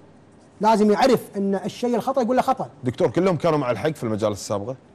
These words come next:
Speaker 1: يعني اقول لك اذا
Speaker 2: كان في
Speaker 1: كان
Speaker 2: خلل يعني؟
Speaker 1: كلهم مع الحق ما فيه، حتى في عهد النبي صلى الله عليه وسلم، ها؟
Speaker 2: نعم.
Speaker 1: كانوا ناس عندهم باطل، كان عندهم ناس عندهم ايش حق.
Speaker 2: نعم.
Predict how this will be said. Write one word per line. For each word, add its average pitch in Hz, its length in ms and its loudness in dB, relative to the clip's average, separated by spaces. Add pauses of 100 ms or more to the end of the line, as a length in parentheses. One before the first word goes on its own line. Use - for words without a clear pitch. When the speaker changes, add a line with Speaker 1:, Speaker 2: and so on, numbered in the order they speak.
(480)
Speaker 1:
يعني 294 360 2
اقول 294 280 0
لك 269 140 0
اذا 254 80 2
Speaker 2:
كان - 80 4
في 339 120 2
Speaker 1:
كان 302 100 0
Speaker 2:
خلل 156 300 2
يعني؟ 135 180 -6
Speaker 1:
كلهم 330 240 6
مع 294 100 4
الحق 269 160 2
ما 208 180 2
فيه، 196 200 -2 (220)
حتى - 280 2
في 262 80 6
عهد 247 120 6
النبي 254 200 2
صلى 226 120 4
الله 220 120 2
عليه 247 120 4
وسلم، 185 80 2
ها؟ 226 140 2 (200)
Speaker 2:
نعم. 127 120 0
Speaker 1:
كانوا 254 160 4
ناس 233 200 2
عندهم 190 240 2
باطل، 269 260 4
كان 247 140 4
عندهم 220 180 0
ناس 220 160 0
عندهم 214 220 0
ايش 190 100 -2
حق. 208 140 -2 (400)
Speaker 2:
نعم. 107 120 -8